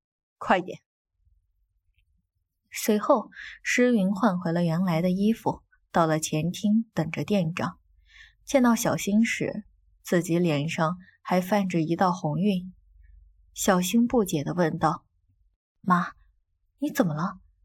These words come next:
怎么脸这么红呢？您没事儿吧？”“啊，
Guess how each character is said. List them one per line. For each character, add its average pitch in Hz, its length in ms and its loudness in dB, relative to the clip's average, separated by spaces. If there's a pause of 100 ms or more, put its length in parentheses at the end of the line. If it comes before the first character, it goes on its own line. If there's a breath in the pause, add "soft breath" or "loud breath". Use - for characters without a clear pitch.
(200)
怎 - 100 -8
么 349 80 0
脸 320 200 4
这 370 180 -2
么 294 80 2
红 190 240 0
呢？ 185 240 0 (460)
您 240 120 2
没 240 200 4
事 302 160 2
儿 240 100 0
吧 175 80 -6 (1400)
？”“啊， 240 260 2